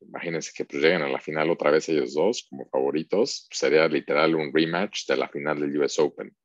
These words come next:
la última vez que jugó Djokovic, mentalmente estaría, creo que podría estar interesante volver a ver eso. Regresamos a lo mismo que hemos platicado, ¿no? No es tan Federer, no es tan Nadal.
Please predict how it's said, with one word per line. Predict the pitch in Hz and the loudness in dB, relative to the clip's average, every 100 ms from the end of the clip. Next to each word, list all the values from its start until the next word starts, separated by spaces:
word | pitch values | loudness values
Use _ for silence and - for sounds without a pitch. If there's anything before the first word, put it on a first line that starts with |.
| _ | _
la | - 69 | -6 -6
última | - 69 | -4 -6
vez | 69 | -6
que | - | -12
jugó | - 67 64 | -6 -4 -2
Djokovic, | 71 - - - - - _ - - _ - | -4 -6 -10 -12 -12 -12 _ -20 -20 _ -10
mentalmente | 69 - 87 87 85 80 | -2 6 6 6 2 0
estaría, | - 78 76 | 4 4 6
creo | 80 | 2
que | - | -2
podría | - 78 78 | 2 4 6
estar | - 80 | 4 4
interesante | 71 - 67 - 78 73 | 2 0 -4 -2 -2 -2
volver | 69 69 78 | -2 2 4
a | 76 | 4
ver | 76 78 | 4 4
eso. | - 90 120 - _ _ - _ _ - | 4 0 -2 -6 _ _ -20 _ _ 2
Regresamos | 82 120 120 | 4 6 6
a | 95 | 6
lo | |
mismo | 92 101 | 6 4
que | - | 4
hemos | 98 | 2
platicado, | - 71 - 101 78 73 | 0 -4 4 6 8 6
¿no? | 76 98 104 _ | 2 2 0 _
No | 98 104 | 2 4
es | 104 | 4
tan | 117 104 | 2 4
Federer, | 107 101 101 | 6 6 6
no | 98 101 | 4 0
es | 98 - | -2 -2
tan | 95 | -2
Nadal. | 87 82 90 98 - | 0 2 2 2 -2